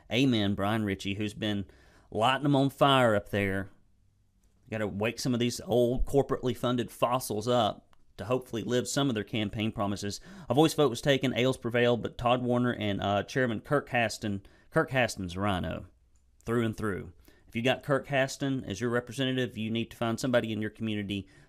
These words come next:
to primary this guy. He showed up in the, uh, rhino report time and time again. Uh, I don't know why people stand beside these government schools instead of the kids and the parents and the taxpayers. Well, I do know why. It's the money and the votes. It's not the principle.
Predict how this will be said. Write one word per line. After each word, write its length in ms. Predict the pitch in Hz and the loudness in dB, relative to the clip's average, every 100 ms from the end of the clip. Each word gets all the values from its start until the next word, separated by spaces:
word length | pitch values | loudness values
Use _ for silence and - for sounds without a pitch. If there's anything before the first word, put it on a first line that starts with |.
| - | -18
to 60 | |
primary 480 | - 127 107 98 90 | -6 0 0 0 -2
this 200 | 92 92 | -6 -8
guy. 260 | - 92 90 | -6 -4 -4
He 100 | 104 | -6
showed 240 | - 117 | -2 -2
up 160 | 110 - | -2 -2
in 100 | 107 | -4
the, 200 | 98 - 85 | -4 -8 -8
uh, 140 | 95 | -6
rhino 280 | 95 117 120 | -2 0 0
report 440 | 113 104 117 117 - | -2 -4 -2 -2 -2
time 240 | 104 107 | -4 -2
and 100 | 110 | -2
time 200 | 113 113 | -2 -4
again. 460 | 107 104 95 98 101 _ - _ - | -2 -2 -2 -4 -8 _ -20 _ -4
Uh, 200 | 104 69 - - - - | -2 -2 -6 -20 -18 -4
I 80 | 131 | -2
don't 100 | 127 | 0
know 80 | |
why 220 | 139 151 156 | 0 0 0
people 240 | 120 95 | -4 -8
stand 360 | - 123 131 110 | -8 -4 -2 -2
beside 360 | - 117 123 | -4 -6 -6
these 160 | 85 - | -8 -8
government 400 | 107 110 107 - | -4 -4 -4 -8
schools 340 | - 110 101 | -6 -4 -4
instead 320 | 92 - 104 | -6 -8 -6
of 60 | 95 | -6
the 80 | - | -8
kids 280 | - 101 95 | -4 -4 -4
and 60 | |
the 60 | 95 | -10
parents 320 | 107 95 - | -8 -10 -10
and 100 | - | -10
the 40 | |
taxpayers. 580 | 92 85 - 78 - - _ _ _ _ _ | -8 -10 -10 -14 -14 -18 _ _ _ _ _
Well, 120 | 123 | -2
I 60 | 120 | -2
do 160 | 104 104 | 0 -4
know 120 | 82 | -4
why. 200 | 82 - | -10 -10
It's 120 | - | -10
the 60 | - | -6
money 220 | 107 104 | -4 -2
and 80 | 92 | -4
the 120 | 95 | -4
votes. 360 | 95 - - - _ _ _ _ _ _ _ | -4 -6 -10 -16 _ _ _ _ _ _ _
It's 140 | - 107 | -10 -4
not 140 | 110 | -4
the 60 | - | -4
principle. 520 | 123 78 - 78 80 | -8 -8 -10 -16 -16